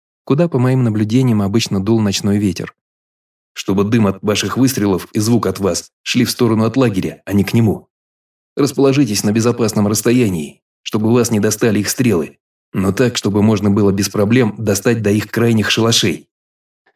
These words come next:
За несколько часов до рассвета, по моему условному сигналу,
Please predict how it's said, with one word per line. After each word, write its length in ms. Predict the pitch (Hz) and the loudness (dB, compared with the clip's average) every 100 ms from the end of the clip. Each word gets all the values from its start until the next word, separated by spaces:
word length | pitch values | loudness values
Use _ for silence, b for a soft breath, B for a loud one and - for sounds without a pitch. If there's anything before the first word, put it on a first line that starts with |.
| _ - | _ -8
За 180 | 95 123 | -2 0
несколько 400 | 139 - 107 110 | 0 0 -2 -2
часов 360 | 127 120 131 | -2 0 0
до 100 | 101 | 0
рассвета, 540 | 104 - 135 127 - _ _ _ - | 0 2 0 0 -6 _ _ _ -2
по 80 | |
моему 380 | 104 113 117 107 | 2 4 4 2
условному 520 | - - 120 107 104 | 0 0 2 2 2
сигналу, 600 | 107 120 117 101 78 - | 2 2 2 2 -2 -8